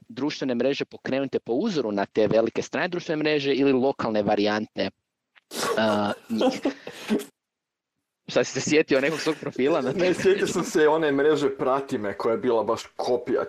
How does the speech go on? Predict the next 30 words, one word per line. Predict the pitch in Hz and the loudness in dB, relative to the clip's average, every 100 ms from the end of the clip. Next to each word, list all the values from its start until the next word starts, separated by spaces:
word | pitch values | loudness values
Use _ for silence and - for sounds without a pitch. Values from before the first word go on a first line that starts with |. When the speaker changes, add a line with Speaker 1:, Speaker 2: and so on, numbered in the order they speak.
| - | -4
Speaker 2:
Twittera, | 120 - 107 | -4 -2 -2
ono, | 92 104 104 98 95 117 | -2 -2 -2 -2 -2 0
jedan | 117 - | 0 -2
kroz | - 101 | -6 -2
jedan. | 110 | 2
Speaker 1:
Sve | 104 | 2
su | 110 | -2
bile | 101 104 95 | -2 -2 -2
kopije | - 101 104 | -4 -4 -4
Twittera, | - 104 - 107 104 | -2 -2 2 2 2
znači | 107 104 - 110 107 | 0 -2 2 2 2
Zrika | 107 123 - | 0 0 2
je | |
bila | 107 120 110 | 4 4 4
od | 104 - | 0 -2
pet | 120 - | -2 -2
minuta | 110 113 170 208 | -2 -2 0 0
kopija, | - 202 - 196 180 165 156 - - _ | 0 -2 0 2 4 4 0 -2 -14 _
Prati | 135 139 - 147 | -4 -4 -2 -4
me | 135 | 0
je | 127 | 0
bilo | 120 123 139 135 | 0 0 0 0
od | 120 | -2
ekipe | 117 135 - | -2 -2 -2
od | 107 | -4
Tulumarke, | - 107 104 107 131 180 - 151 131 117 | -4 -4 0 2 2 2 2 4 4 4
to | 127 | 2
je | |
radio, | 113 113 107 104 | 2 0 0 0
ovaj, | 101 101 | 0 0